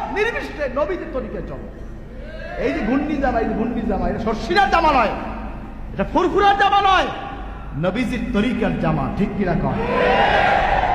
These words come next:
নবীদের তরিকা হলে লিবাসুত তাকওয়া।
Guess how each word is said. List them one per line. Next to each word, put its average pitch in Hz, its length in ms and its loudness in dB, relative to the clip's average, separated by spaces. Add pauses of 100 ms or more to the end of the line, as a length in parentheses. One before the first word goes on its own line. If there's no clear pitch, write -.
(200)
নবীদের 392 460 2
তরিকা 370 340 -2
হলে 349 160 4
লিবাসুত 440 500 4 (120)
তাকওয়া। 320 360 2